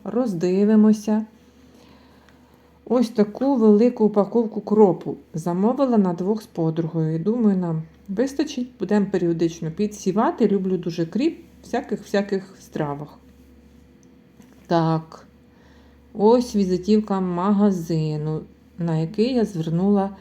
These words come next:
свою увагу і зробила в них замовлення. Подарунок. Подарунки — це завжди добре. Подарунок прислали томат, бича кров.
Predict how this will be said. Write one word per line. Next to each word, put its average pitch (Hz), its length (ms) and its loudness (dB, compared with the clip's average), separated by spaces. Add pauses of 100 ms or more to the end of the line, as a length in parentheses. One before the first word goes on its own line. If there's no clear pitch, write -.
(440)
свою 185 280 0
увагу 233 520 0
і 214 340 0
зробила 185 460 0
в 160 80 -2
них 175 180 -4
замовлення. 156 720 -6 (2250)
Подарунок. 220 840 4 (100)
Подарунки — 226 680 0
це 202 180 -2
завжди 214 480 0
добре. 151 640 -2 (640)
Подарунок 202 500 0
прислали 170 460 -2
томат, 160 580 -6
бича 214 380 -4
кров. 214 420 -2